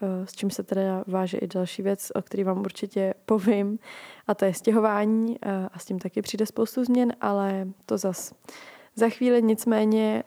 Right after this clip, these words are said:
co si myslím, že, eh, mě tíží a co potřebuju pustit, je, jsou věci. A tam to možná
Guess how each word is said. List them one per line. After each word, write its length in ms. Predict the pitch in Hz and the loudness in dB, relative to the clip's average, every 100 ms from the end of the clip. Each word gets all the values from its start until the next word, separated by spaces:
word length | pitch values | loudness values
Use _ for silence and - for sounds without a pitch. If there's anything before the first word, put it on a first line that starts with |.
| - | -6
co 180 | - 233 | -2 0
si 140 | - | 0
myslím, 380 | 220 214 208 208 | 0 0 0 0
že, 100 | 208 | 0
eh, 220 | 202 202 294 294 202 190 190 254 _ _ - | 0 -2 -4 -6 -4 -4 -8 -12 _ _ 0
mě 160 | 220 226 | 2 2
tíží 500 | 220 226 214 226 220 | 0 -2 0 2 0
a 60 | |
co 140 | - 214 | 0 -2
potřebuju 440 | 226 - 214 226 | -2 0 0 0
pustit, 640 | 220 214 - - 202 202 - | 0 -6 -2 0 0 -2 -4
je, 480 | 208 202 196 196 208 - | 2 2 4 0 -2 -2
jsou 180 | 226 | 0
věci. 420 | 208 262 262 185 175 _ _ - - - - - _ _ _ _ _ _ _ _ _ _ _ _ - | 2 2 0 -4 -4 _ _ -20 -20 -20 -20 -20 _ _ _ _ _ _ _ _ _ _ _ _ 0
A 140 | 214 | 0
tam 320 | 208 - 226 | 2 2 4
to 100 | 214 | 4
možná 520 | 220 214 220 214 208 | 4 6 4 4 2